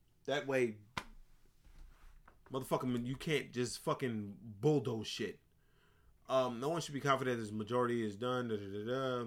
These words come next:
The Roe versus Casey recognizes our stand. Uh, basically, basically, he's saying, "Fuck outta here with all this other shit." You know what I'm saying?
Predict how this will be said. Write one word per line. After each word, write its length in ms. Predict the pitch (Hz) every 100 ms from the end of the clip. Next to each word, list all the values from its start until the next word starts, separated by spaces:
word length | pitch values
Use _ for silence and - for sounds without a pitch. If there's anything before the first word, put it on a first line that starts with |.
| 104
The 80 | 98
Roe 260 | 117 120
versus 380 | 117 117 113 107 101
Casey 440 | 127 123 123 117
recognizes 520 | 107 113 113 113 101
our 100 | 101
stand. 220 | 95 127 - - -
Uh, 80 | 233
basically, 400 | 208 147 131 113 - - - -
basically, 300 | 262 214 190
he's 140 | 175 160
saying, 180 | 151
"Fuck 180 | - 143
outta 180 | 131 117
here 100 | 117
with 100 | 107
all 120 | 104
this 160 | 104 104
other 140 | 101
shit." 300 | - 104 95 -
You 120 | 104
know 40 | 113
what 60 |
I'm 60 | 117
saying? 300 | 131 123